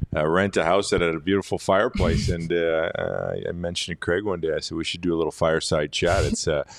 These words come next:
Speaker 1: my wife, uh, Kyla, loves the holidays. Uh, she loves the festive spirit of Christmas and, and everything about the holidays. I said, "So you guys should come over to the house and, uh, we'll do a little quick chat and, uh, just about the Yotes, uh,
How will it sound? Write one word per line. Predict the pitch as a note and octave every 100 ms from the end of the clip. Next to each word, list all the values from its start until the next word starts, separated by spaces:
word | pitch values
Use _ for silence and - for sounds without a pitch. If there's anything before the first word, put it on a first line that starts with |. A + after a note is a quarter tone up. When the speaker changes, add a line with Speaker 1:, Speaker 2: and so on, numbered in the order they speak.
| - -
Speaker 1:
my | F2
wife, | F2+ F2+ -
uh, | F#2+ F2 D2+ D2+
Kyla, | E2 F2 E2+
loves | D#2+ D#2+ D#2
the | D#2
holidays. | D#2 D#2+ D#2+ D#2+ D#2 - E2
Uh, | C#2+ C2+
she | F2
loves | D2+ D#2 D2 C#2
the | -
festive | F2 D#2 - D2+
spirit | - - E2 E2 D#2 _ - -
of | E2 -
Christmas | G2+ F2+ F#2+ F#2+ F2 -
and, | D#2+ D#2
and | D#2 D#2+
everything | F2+ F2 E2+
about | D#2 D#2+ D#2
the | D2+
holidays. | D#2+ F#2 D#2+ D2
I | D2+
said, | - D2+ C#2+
"So | -
you | D#2
guys | D#2 D#2
should | - D#2+
come | F2+
over | E2+ D#2+
to |
the | D2+
house | D2+ F2 A#2+ -
and, | D#2+ D2+
uh, | D2+ C#2+ - - _
we'll | F#2 F2
do | F#2
a | F2+
little | F2+ F2
quick | G#2 G2+
chat | - F#2 G2+ B2+
and, | E2+ E2 D#2+
uh, | D#2+ D#2
just | D#2 -
about | E2 E2 -
the | E2
Yotes, | E2+ E2+ - F#2
uh, | E2